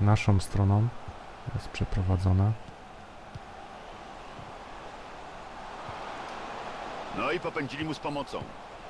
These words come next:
Speaker 2: Zdecydował się na strzał. Jest!
Speaker 1: No nie mam po prostu,
Speaker 2: Kolejna bramka!
Speaker 1: nie mam pytań.
Speaker 2: I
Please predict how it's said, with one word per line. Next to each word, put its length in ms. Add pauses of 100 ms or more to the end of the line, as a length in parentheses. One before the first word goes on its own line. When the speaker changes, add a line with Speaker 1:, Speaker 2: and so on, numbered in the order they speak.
(1300)
Speaker 2:
Zdecydował 420
się 120
na 100
strzał. 400 (760)
Jest! 460
Speaker 1:
No 80
nie 140
mam 180
po 120
prostu, 380
Speaker 2:
Kolejna 600 (100)
bramka! 220 (100)
Speaker 1:
nie 140
mam 180
pytań. 380
Speaker 2:
I 40